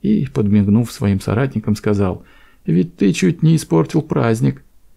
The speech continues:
Хаджи и вправду чувствовал себя немного виноватым. На праздник не попал, Калинина не увидел, да еще выбыл из строя на три месяца. Хорошо, что в штаб военного округа сообщили,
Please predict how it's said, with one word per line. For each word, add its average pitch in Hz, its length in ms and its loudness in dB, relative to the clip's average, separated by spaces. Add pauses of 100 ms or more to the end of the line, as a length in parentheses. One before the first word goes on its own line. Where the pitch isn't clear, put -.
(360)
Хаджи 104 540 -2
и 110 40 -6
вправду 95 440 -4
чувствовал 101 360 -4
себя 98 360 -4
немного 95 400 0
виноватым. 98 580 -2 (360)
На 139 120 -4
праздник 170 560 -2
не 107 140 0
попал, 135 500 -4 (300)
Калинина 127 520 0
не 101 140 2
увидел, 127 540 2 (260)
да 180 60 2
еще 185 240 2
выбыл 160 380 2
из 147 120 -2
строя 127 380 0
на 110 100 2
три 110 180 -2
месяца. 101 540 -2 (420)
Хорошо, 113 380 -2
что - 300 -2
в - 80 -12
штаб 120 340 -6
военного 104 500 2
округа 117 520 -2
сообщили, 107 680 -4